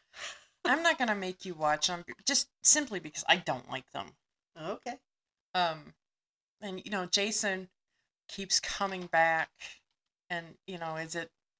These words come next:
Speaker 2: Jason's just like Michael. He just never dies.
Speaker 1: Yeah. And is it because his mom,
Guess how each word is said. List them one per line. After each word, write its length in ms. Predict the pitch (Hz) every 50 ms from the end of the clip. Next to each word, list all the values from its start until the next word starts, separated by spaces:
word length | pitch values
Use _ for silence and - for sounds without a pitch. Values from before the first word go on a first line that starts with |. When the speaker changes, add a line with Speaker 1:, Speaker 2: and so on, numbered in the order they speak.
| _ _ _ _ _ _ _ _ -
Speaker 2:
Jason's 480 | 175 175 208 247 254 - 294 269 -
just 280 | - - 240 233 - -
like 220 | 262 254 254 -
Michael. 360 | - 190 220 - - - 170 151
He 180 | 160 185 190 -
just 260 | - 233 220 - - -
never 220 | 185 185 - 226
dies. 800 | 214 190 - 160 170 214 269 262 175 139 139 135 - - - - - _ -
Speaker 1:
Yeah. 380 | 185 175 165 151 - - - - _ _ _ _ _ _ _ _ _ -
And 220 | 202 196 190 - - _ _ _ -
is 160 | 190 180 160
it 160 | 180 175 - _ _ _ _
because 420 | - 185 - - 175 170 165 - -
his 180 | 170 165 160
mom, 500 | 165 160 160 160 156 156 151 151 151 156